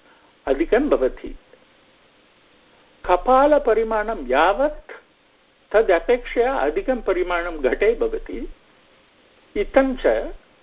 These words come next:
स्वजातीय-, स्वसजातीय स्वोत्कृष्टपरिमाणजनकत्वं परिमाणस्य इति नियमः।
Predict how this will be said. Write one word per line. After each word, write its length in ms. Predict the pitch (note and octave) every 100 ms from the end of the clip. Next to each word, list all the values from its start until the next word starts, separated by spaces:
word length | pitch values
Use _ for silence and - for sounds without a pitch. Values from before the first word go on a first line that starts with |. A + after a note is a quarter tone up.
| _ _ _ -
स्वजातीय-, 1300 | - C4+ - C#3 A#2+ D3 F3+ G3+ A3+ A3 A3+ A3 C4+ -
स्वसजातीय 1700 | F#3 - G#3+ G#3 D4 D#4+ - B2+ D#3 E3+ G3+ - A3+ A3+ A#3+ C#4+ - - _ _ -
स्वोत्कृष्टपरिमाणजनकत्वं 2250 | G3 B3+ B3+ - A3+ - B3+ B3+ D3+ E3 G#3 G3+ G3+ A3 A#3+ D3+ F3 G3+ E3+ - - G#3
परिमाणस्य 800 | - D#3+ F3 F3 C#3+ B2 - F3
इति 280 | E3 - G3
नियमः। 760 | B2 C3 B3 - - C3 A#2